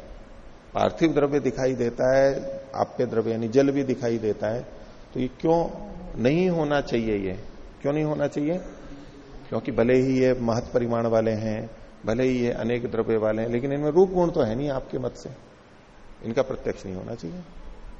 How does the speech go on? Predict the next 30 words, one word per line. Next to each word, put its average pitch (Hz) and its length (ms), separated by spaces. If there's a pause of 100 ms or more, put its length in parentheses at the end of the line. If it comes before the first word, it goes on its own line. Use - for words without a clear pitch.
(460)
केवल 165 280 (460)
तेजस 180 360
का 151 140
ही, 110 180
अग्नि 165 360
का 175 80
ही 175 120
प्रत्यक्ष 170 440
होना 160 200
चाहिए, 113 300
तो - 320
वो 104 120
महत 101 200 (100)
परिमाण, 151 380
अनेक 131 380
द्रव्य 143 220
वाला 147 260
और 160 200
रूप 135 260
वाला 90 200
भी 90 140
है, 90 140 (640)
तो 120 60
केवल 147 240
उसी 139 220
का 143 80
प्रत्यक्ष 127 400
होना 120 180
चाहिए, 151 220
यानी - 540